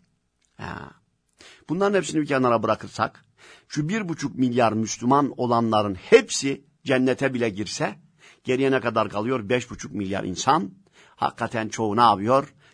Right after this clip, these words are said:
Efendim cehennem yolunda gidiyor. Rabbim hidayet versin. Rabbim onların hidayetlerine bizleri vesile eylesin.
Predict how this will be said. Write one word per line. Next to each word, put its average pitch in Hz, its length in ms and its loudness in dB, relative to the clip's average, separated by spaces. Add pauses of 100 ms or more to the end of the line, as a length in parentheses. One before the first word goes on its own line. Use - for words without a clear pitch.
(120)
Efendim 110 520 -2
cehennem 110 580 -2
yolunda 107 380 0
gidiyor. 98 760 -6 (340)
Rabbim 143 360 6
hidayet 127 600 6
versin. 101 440 -4 (380)
Rabbim 143 320 6
onların 143 380 8
hidayetlerine 131 840 4
bizleri 123 340 0
vesile 113 360 0
eylesin. 107 460 -2